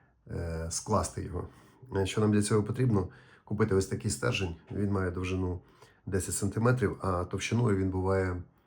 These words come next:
різною. Там два, три, чотири, п'ять, шість, сім міліметрів, десять.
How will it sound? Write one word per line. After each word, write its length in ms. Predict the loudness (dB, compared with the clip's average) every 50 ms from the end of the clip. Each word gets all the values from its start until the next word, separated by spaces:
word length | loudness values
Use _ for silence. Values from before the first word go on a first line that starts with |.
| _ _ -2
різною. 460 | 2 2 2 2 2 0 -2 -4 -4
Там 200 | -4 -4 -6 -4
два, 240 | -2 0 2 2 2
три, 200 | 2 2 0 0
чотири, 340 | 0 -2 -2 0 2 2 2
п'ять, 240 | 2 2 0 2 2
шість, 380 | 0 -2 0 0 0 0 -2
сім 180 | -2 0 0 2
міліметрів, 500 | 2 2 2 0 -2 -2 -4 -4 -6 -4
десять. 440 | 0 0 0 0 0 -4 -8 -12